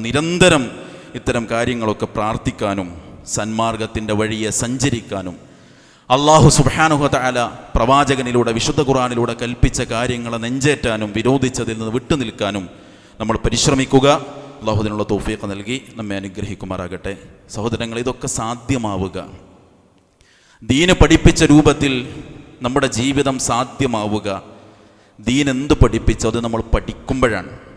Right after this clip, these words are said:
അതുകൊണ്ട് തന്നെ പഠിക്കാൻ നമുക്ക് ലഭിക്കുന്ന അവസരങ്ങളൊക്കെ നമ്മൾ ഉപയോഗപ്പെടുത്തണം. അല്ലാഹു എല്ലാ നന്മകൾക്കും തൗഫീഖ് നൽകി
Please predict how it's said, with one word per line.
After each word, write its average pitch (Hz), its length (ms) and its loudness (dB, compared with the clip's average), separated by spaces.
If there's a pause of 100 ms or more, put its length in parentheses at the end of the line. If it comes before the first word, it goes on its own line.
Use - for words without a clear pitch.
(400)
അതുകൊണ്ട് 120 300 0
തന്നെ 117 200 -6
പഠിക്കാൻ 143 460 -4 (100)
നമുക്ക് 143 320 -4
ലഭിക്കുന്ന 110 440 -8
അവസരങ്ങളൊക്കെ 98 760 -8 (560)
നമ്മൾ 104 160 -4 (100)
ഉപയോഗപ്പെടുത്തണം. 98 800 -4 (460)
അല്ലാഹു 92 260 -10
എല്ലാ 90 180 -10
നന്മകൾക്കും 101 520 -6 (500)
തൗഫീഖ് 101 400 -4
നൽകി 92 240 -10